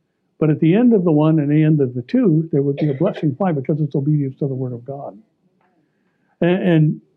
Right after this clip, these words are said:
Psalm one thirty-eight, I read Psalm one thirty-eight. I thought, "Where can I cut this off? 'Cause it's kinda long."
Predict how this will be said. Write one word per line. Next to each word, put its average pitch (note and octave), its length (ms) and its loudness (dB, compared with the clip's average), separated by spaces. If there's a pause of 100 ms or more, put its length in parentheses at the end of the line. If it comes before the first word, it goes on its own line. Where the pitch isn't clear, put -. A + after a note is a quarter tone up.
(100)
Psalm A#3+ 320 0
one G#3+ 200 2
thirty-eight, F3 480 2 (280)
I D#3 260 2 (300)
read F#3+ 380 4
Psalm F3 200 0
one D#3+ 140 0
thirty-eight. D3+ 340 0
I C#3+ 40 2
thought, D3+ 180 -4
"Where B3 140 -2
can G3+ 140 -2
I D#3 80 0
cut D#3+ 180 -2
this C#3+ 180 -4
off? C3 220 -4
'Cause C#3 180 -4
it's B2+ 120 -6
kinda C#3 240 -2
long." B2+ 320 -2